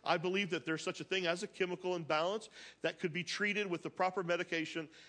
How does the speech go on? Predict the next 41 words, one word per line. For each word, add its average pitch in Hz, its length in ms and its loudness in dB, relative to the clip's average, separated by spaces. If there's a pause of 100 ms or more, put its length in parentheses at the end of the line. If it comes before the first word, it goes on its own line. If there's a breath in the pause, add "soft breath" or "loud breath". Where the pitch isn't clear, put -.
(140)
and, 160 360 2 (140)
and 147 240 -2
therapy. 180 460 2 (140)
Now, 185 340 4 (720 loud breath)
that 247 320 6
said, 240 400 6
here's 262 200 2
the 240 100 -2
problem 233 320 4
with 165 120 0
me 196 120 -2
saying 151 400 2
that. 117 180 -8 (140)
Okay, 165 200 2
here 190 140 4
it 165 80 2
is. 131 140 -4
You 139 60 -2
ready? 175 280 4 (680 soft breath)
And 160 220 -2
again, 170 240 2
let's 175 120 0
just 175 140 -6
lay 175 120 6
it 185 60 6
on 185 100 2
the 180 60 -8
table. 135 360 -2 (580 soft breath)
Like 202 260 2
most 247 440 4
things, - 580 -2 (600 soft breath)
here 208 240 4
in 214 60 4
our 226 100 6
country, 202 380 -2
we 190 120 -2
go 214 140 4
to 196 100 4
extremes. 160 960 -4 (720 soft breath)
And, 165 320 2
uh, 160 400 6